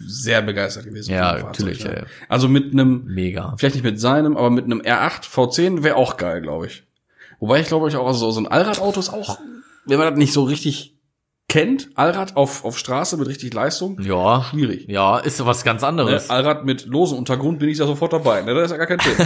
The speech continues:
Speaker 1: ne?
Speaker 2: <laughs>
Speaker 1: Da, da fliege ich sofort, sofort
Speaker 2: Ja.
Speaker 1: los, ne? Aber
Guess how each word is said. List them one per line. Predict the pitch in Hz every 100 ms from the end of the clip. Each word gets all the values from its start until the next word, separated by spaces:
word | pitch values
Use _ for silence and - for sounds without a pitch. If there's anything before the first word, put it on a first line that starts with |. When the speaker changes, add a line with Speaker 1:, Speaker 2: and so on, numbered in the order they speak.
| 117
Speaker 1:
ne? | -
Speaker 2:
<laughs> | -
Speaker 1:
Da, | 180 165
da | 180
fliege | 175 208 196
ich |
sofort, | 190 190 208 220 - - _ - 170
sofort | 185 175 147
Speaker 2:
Ja. | 123 127
Speaker 1:
los, | 127
ne? | 113 143 - - - - _ _ _ _ _
Aber | 98 107 147 -